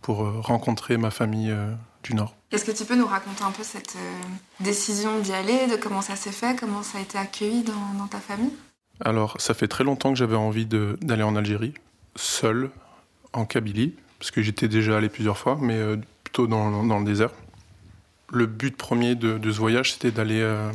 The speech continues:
Speaker 1: à la rencontre de la tombe de ma mère, qui est enterrée, euh, en, en Kabylie. Et pour, euh, pour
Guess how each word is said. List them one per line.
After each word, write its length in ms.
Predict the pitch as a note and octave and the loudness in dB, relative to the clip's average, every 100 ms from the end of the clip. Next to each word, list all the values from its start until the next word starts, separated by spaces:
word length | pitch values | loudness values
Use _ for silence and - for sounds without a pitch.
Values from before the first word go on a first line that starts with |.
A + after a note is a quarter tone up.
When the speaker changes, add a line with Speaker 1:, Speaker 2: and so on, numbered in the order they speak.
| A2+ - | -8 -2
Speaker 1:
à 60 | A#2+ | 0
la 80 | |
rencontre 540 | G#2+ A2 - A#2 - B2+ | 0 -2 0 -2 -2 -2
de 300 | A2 G#2+ G#2+ | 0 2 2
la 140 | G#2+ | 0
tombe 200 | - A#2+ | 2 0
de 80 | A2+ | 2
ma 120 | A2 | 4
mère, 280 | A2+ D#3+ - - | 2 0 -8 -6
qui 100 | B2 | -2
est 40 | |
enterrée, 340 | A2 C3 A2+ A2+ | 0 0 0 2
euh, 220 | A2 A2 - - - - - - - - - - - | 0 -2 -6 -16 -20 -20 -20 -20 -20 -20 -20 -18 -4
en, 100 | A2 | -2
en 320 | G#2+ F#3 A#2 | 0 0 0
Kabylie. 420 | - A2+ A2 D#3+ - - - - - - - - - _ - - | 0 2 2 2 0 -16 -20 -16 -14 -14 -16 -20 -20 _ -18 -2
Et 140 | A#2+ | -2
pour, 400 | A2 - A#2+ A2+ | -2 0 2 4
euh, 320 | A2+ G#2+ G#2 G#2+ A#2+ A#2 A#2+ - - _ | 2 2 0 -4 -6 -8 -10 -12 -20 _
pour 160 | - | -12